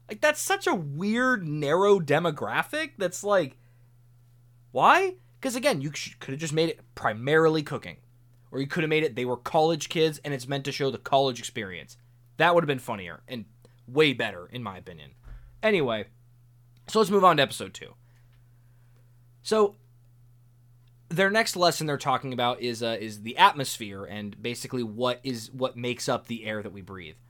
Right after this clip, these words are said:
And this episode was my favorite for one specific reason. They're talking about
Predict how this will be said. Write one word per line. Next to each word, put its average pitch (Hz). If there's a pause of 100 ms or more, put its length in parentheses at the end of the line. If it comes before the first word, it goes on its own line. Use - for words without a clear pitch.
(1400)
And 104
this 247
episode 139
was 110
my 104
favorite 123
for 101
one 120
specific 101
reason. 107 (680)
They're 131
talking 160
about 127